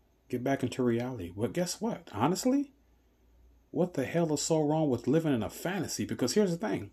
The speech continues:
When you're in a fantasy, I can name a few things that you're not doing in your fantasy. When you're having a fantasy, you're not stressing. You're not worried about anything. You're not paranoid about anything.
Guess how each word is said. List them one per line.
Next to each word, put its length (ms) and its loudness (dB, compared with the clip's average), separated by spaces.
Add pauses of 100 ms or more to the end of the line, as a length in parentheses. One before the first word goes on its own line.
When 220 4
you're 160 4
in 80 0
a 40 -4
fantasy, 640 0 (520)
I 60 -2
can 160 2
name 220 4
a 80 0
few 300 0
things 360 4
that 220 0
you're 80 4
not 280 2
doing 300 4
in 140 -2
your 100 0
fantasy. 560 -6 (800)
When 120 -2
you're 120 2
having 300 4
a 40 -4
fantasy, 500 -2
you're 140 0
not 160 -4
stressing. 540 -8 (280)
You're 140 0
not 220 -2
worried 380 0
about 240 0
anything. 500 -4 (560)
You're 120 0
not 180 -6
paranoid 500 0
about 280 2
anything. 500 -2